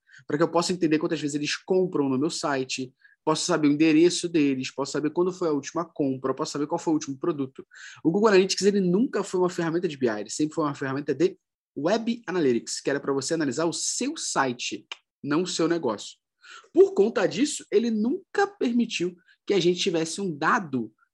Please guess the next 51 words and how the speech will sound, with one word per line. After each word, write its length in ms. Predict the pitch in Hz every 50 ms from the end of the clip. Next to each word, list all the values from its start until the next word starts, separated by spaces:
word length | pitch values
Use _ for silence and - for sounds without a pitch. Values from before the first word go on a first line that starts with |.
| _ _
que, 100 | - 220
de 100 | 226 285
fato, 480 | 285 - - - 165 156 156 156 - 160
na 200 | 147 156 175 262
ferramenta 640 | 262 - - 226 208 233 208 175 151 156 160 - 180
eu 40 | 180
pudesse 400 | 180 160 147 147 143 143 - 165
entender 300 | 160 - 151 143 143 143
que 120 | 147 165
é 40 | 156
o 40 | 156
Rodrigo 460 | 156 180 175 147 131 131 139 139 143
Faustino, 560 | - - 156 151 - - - 123 110 101 104 _ _ _ _ _ - - _ _
que 100 | - 135
é 40 | 123
a 100 | 127 131
Silvia 440 | - - - - 135 123 120 131
Campos, 440 | 131 131 - 110 101 104 _ - - - _ _ _ -
que 60 | -
é 20 | 117
o 40 |
Fabiano 480 | - - 127 123 120 120 117 117 117 120
Laranjeira. 540 | 123 123 123 131 139 131 123 104 92 92 - _ _ _ _ _ _ - _
Eu 120 | - 127 135
não 80 | 151
consigo 320 | 151 170 190 185 - - _ _ _ _ _ -
consegui 320 | - 196 151 147 170 220
identificar 340 | 226 214 208 - - - 151
essa 100 | 147 160
pessoa. 340 | - 127 127 - 123 104 -
O 60 | -
que 100 | - -
eu 40 | 262
consegui 260 | 247 262 233 220 202
identificar, 340 | 202 190 - - 180 - 170
então, 300 | 156 156 - 117 104 - _
Gustavo? 420 | - - - 147 123 107 95 - _ _ - - -
Eu 80 | 135 135
consegui 300 | 170 170 - 160 170 208
ter 100 | 208 214
uma 100 | 208 208
informação 340 | 208 214 208 208 - 220 233
parecida 420 | - 247 254 262 247 - 240 240
com 40 | 233
o 40 | -
que 60 | 226
eu 40 | 220
vou 80 | 208
falar 180 | - 208 190 190
aqui 100 | 190 214
agora. 320 | 190 170 143 127 117 -